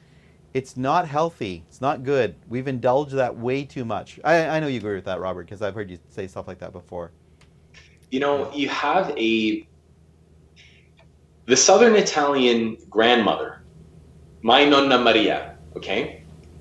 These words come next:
Speaker 2: will hit you and feed you.
Speaker 1: Right.
Speaker 2: You, you will never disagree in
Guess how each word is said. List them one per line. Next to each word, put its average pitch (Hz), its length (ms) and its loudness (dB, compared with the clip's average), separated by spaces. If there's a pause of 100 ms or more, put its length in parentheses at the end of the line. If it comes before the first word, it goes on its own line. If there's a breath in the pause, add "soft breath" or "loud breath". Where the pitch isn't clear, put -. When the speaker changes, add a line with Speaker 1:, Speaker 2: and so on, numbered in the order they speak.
(400)
Speaker 2:
will 135 320 8
hit - 640 2
you 110 460 0 (800 loud breath)
and 170 520 2 (180)
feed 196 300 2
you. 104 360 -4 (460)
Speaker 1:
Right. 175 460 10 (220)
Speaker 2:
You, 165 400 -2
you 156 180 0
will 160 220 8
never 208 400 8
disagree 175 1040 4
in 143 260 0